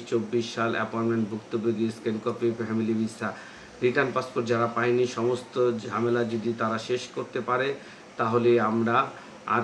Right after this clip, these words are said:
কোনো মান-, আন্দোলন, মানববন্ধন করব না। আর যদি তারা এই, আহ, একুশে আগস্ট, একত্রি-, এ, একত্রিশে আগস্ট যদি তারা এই সমস্যা সমাধান না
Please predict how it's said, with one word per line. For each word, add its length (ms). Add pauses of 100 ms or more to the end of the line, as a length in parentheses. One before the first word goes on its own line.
কোনো 160
মান-, 400
আন্দোলন, 360
মানববন্ধন 680 (100)
করব 260
না। 120
আর 440 (120)
যদি 420
তারা 320
এই, 360 (380)
আহ, 60 (460)
একুশে 520
আগস্ট, 440 (480)
একত্রি-, 400
এ, 280
একত্রিশে 600
আগস্ট 460 (2000)
যদি 360
তারা 400
এই 120
সমস্যা 460
সমাধান 380
না 220